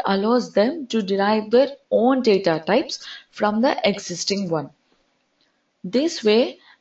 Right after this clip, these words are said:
a programmer can decide which data type is to be used depending on these two factors,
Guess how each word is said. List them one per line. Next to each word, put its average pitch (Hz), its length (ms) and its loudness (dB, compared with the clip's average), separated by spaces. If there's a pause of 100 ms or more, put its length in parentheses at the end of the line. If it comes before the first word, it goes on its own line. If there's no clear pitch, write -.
(100)
a 220 160 -2
programmer 220 640 2
can 233 260 0
decide 220 480 -2 (180)
which 247 320 2
data 214 360 2
type 208 280 0
is 214 240 -2
to - 80 -8
be 190 120 0
used 240 360 -2 (240)
depending 214 600 0
on 233 240 0 (680)
these 285 380 2
two 220 180 2
factors, 165 680 -2